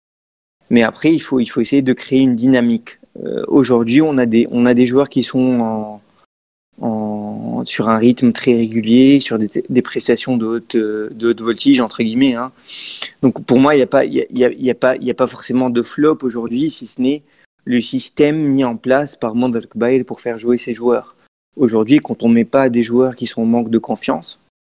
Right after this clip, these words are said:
tels que Msekni, tels que Khazri, euh, on, on peut pas aussi demander aux joueurs de surperformer en équipe nationale si eux-mêmes ne jouent pas, euh, à un rythme régulier et ne surper-, surperforment pas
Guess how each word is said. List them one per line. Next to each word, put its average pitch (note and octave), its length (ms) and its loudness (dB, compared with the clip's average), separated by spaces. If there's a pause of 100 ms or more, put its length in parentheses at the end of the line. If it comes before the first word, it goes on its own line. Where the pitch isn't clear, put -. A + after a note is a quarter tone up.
tels A2+ 180 2
que A#2+ 120 0
Msekni, C#3+ 600 0 (520)
tels B2 180 2
que C3+ 100 2
Khazri, C#3+ 560 -2 (520)
euh, G#2+ 1300 -4
on, D3 280 -2
on D3+ 120 2
peut C3 140 2
pas F#3+ 200 2
aussi F3 420 -2
demander C3+ 500 2
aux C#3+ 80 2
joueurs C#3+ 280 2
de B2 100 -2
surperformer D3+ 720 -2
en C3+ 100 -2
équipe B2+ 240 -6
nationale B2+ 680 -8 (640)
si - 340 -2
eux-mêmes C3+ 420 2
ne B2+ 100 0
jouent A#2+ 180 -4
pas, D3+ 440 0 (160)
euh, A#2 320 -2
à A#2 160 -2
un A#2 40 -2
rythme B2 380 0
régulier B2 760 0
et B2+ 100 0
ne B2 100 2
surper-, C3 460 -2
surperforment B2+ 880 -2
pas D3+ 400 -2